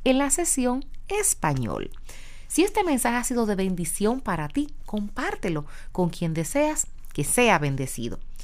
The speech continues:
Y si necesitas que oremos por ti, por favor, envíanos un correo electrónico a oración arroba b v calvary punto com.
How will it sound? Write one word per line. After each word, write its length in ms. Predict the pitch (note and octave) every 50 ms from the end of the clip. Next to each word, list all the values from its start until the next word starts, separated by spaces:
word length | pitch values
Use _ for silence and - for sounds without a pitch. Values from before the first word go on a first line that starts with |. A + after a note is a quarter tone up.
| - - -
Y 100 | A3 G3+
si 120 | - A3+
necesitas 640 | G#3+ G#3 G3+ - A3 G3+ - D#4 F4+ - F#4+ F4 -
que 100 | - G#3
oremos 360 | F3+ F3 F#3+ G#3 A#3+ A#3+ -
por 260 | - - F3+ D#3+ D#3+
ti, 160 | - - C4+
por 320 | C#4 - - A3 G3+ G3 F#3+
favor, 480 | - - D3+ D3 C#3 C#3 A3+ C#4 C4 - - - - - - -
envíanos 720 | F3+ F3 F3 F3 E3+ - D#4 G4 G#4+ E4 A#3+ G3 - -
un 100 | G#3+ G#3+
correo 400 | G#3+ - G3 D#3+ D#3+ E3+ F3+ G3+
electrónico 760 | G#3 G3+ F3+ - - - F#3+ G3 G3 G#3+ G#3+ - - F#3 - -
a 140 | E3 E3 - - -
oración 600 | D#3+ E3 D#3 C#3 C#3 - - - A#3 D4 F#4+ G4+ G4+ - - - - - - -
arroba 520 | D#3 D3 D3 D#3 F3+ A3+ A#3 A#3 A3+ A3+ A3
b 200 | F#3+ G#3 A#3+ - -
v 280 | B3+ A#3+ - A#3 A3+ -
calvary 520 | - D#4 D#4+ E4 D#4+ E4 E4 E4+ D#4+ - - - - - - - - -
punto 460 | - B3 B3 A#3 A3 F#3+ - D#3 D3 -
com. 200 | - A2+ F2+